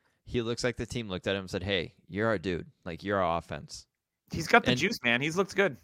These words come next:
Speaker 1: Yeah. And, and this team,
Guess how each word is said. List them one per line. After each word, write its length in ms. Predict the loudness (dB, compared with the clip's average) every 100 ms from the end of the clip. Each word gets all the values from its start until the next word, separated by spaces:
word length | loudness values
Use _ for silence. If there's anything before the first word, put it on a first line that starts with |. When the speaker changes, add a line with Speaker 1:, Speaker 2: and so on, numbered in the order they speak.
| _ _ _ _ _ _
Speaker 1:
Yeah. 220 | -4 -4 -4 -2
And, 200 | -2 0
and 180 | -4 -6 _ _ _
this 260 | -4 -2 -4
team, 420 | -4 -4 -4